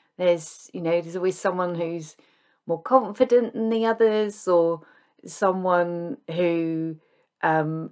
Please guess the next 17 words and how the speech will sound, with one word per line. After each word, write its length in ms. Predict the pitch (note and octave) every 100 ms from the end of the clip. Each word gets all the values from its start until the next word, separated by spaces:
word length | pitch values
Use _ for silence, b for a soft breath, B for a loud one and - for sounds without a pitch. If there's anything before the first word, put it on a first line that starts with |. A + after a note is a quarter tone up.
| -
is 120 | E3+
quite 280 | - F#3+ D#3
happy 280 | F#3 - E3
to 120 | D#3
do 160 | F#3
anything 480 | F#3+ G3+ G3+ G3+ E3+
to 100 | -
get 220 | - D#3
the 60 | E3+
waitress's 520 | F3 E3+ - - F3
attention, 920 | D#3+ D#3 G3 F#3+ - F3+ E3+ F3 F3 -
or 480 | E3 D#3+ D#3+ D#3 D#3 b b -
someone 340 | - F3+ F3+
who's 160 | F3+ D#3
guaranteed 800 | F#3 F3+ F3+ D#3 F3 E3+ E3+
to, 480 | - - E3+ D#3+ D#3+ b b b -
uh, 480 | D#3+ D#3+ D#3+ D#3+